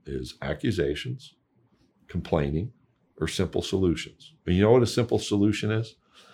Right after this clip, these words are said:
When anybody says to me, "If they just," and then fill in the blank after the word just, that's a simple solution. What we have right now in college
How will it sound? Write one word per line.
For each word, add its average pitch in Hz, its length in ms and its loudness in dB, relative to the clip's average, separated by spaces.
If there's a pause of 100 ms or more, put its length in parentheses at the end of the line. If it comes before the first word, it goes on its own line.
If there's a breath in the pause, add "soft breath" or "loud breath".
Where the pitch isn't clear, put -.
(160 soft breath)
When 92 280 0
anybody 127 560 4
says 98 440 4
to - 120 -8
me, 67 380 -10
"If 92 220 0
they 113 400 6
just," 82 640 0 (260)
and 101 100 0
then 117 140 4
fill 135 260 4
in 135 80 2
the 127 80 4
blank 90 380 2
after 92 280 4
the 92 100 4
word 85 260 0
just, 76 360 -2
that's 101 260 2
a 110 40 0
simple 95 360 -4
solution. 101 500 -4 (840 soft breath)
What 120 160 4
we 117 160 4
have 127 480 4
right 76 320 2
now 60 440 -10 (280)
in 80 160 -4
college 104 640 2